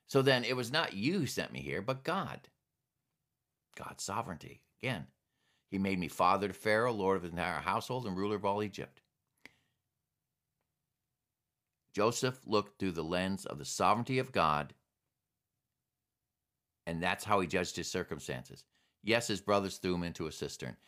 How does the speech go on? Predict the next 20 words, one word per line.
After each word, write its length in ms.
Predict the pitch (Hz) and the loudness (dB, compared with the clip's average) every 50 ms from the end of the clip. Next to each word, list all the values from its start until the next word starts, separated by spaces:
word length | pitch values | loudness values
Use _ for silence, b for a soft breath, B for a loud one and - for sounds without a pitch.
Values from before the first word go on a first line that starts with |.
| b b b - | b b b 2
Yes, 240 | 95 110 120 120 - | 4 4 4 2 0
his 140 | 117 104 95 | -4 -4 -2
brothers 340 | - 104 98 95 92 85 | 2 2 2 2 2 -2
sold 260 | - - 101 92 92 92 | -2 0 0 0 0 -2
him 100 | 87 82 | -4 -4
to 140 | - 85 | -2 -2
Ishmaelites. 560 | 80 78 - - - 71 65 64 53 50 - - b b b b b | -2 -2 -4 -6 -8 -6 -6 -6 -8 -10 -14 -18 b b b b b
Yes, 280 | 90 107 117 113 - | 2 4 4 2 0
the 100 | - - | -2 -2
Ishmaelites 460 | 95 107 - - 104 95 92 85 76 - | -2 -2 -2 0 0 0 0 0 -2 -2
sold 260 | - 98 95 92 92 | 0 0 0 0 0
him 80 | 90 82 | -4 -6
to 60 | 80 | -6
Potiphar. 500 | - - 71 69 65 58 - - - b b b b b b | -2 2 2 2 2 0 -4 -8 -12 b b b b b b
Yes, 320 | - 90 110 123 - - - | -2 2 4 4 4 2 0
Potiphar 400 | - 110 98 101 92 - 104 90 | 2 4 6 6 6 2 -2 -4
threw 200 | - - 92 87 | -2 -2 -2 -2
him 80 | 85 | -2
into 160 | 82 80 78 | -4 -6 -6
prison. 360 | - - - 65 65 - - | -6 -6 -6 -6 -6 -8 -14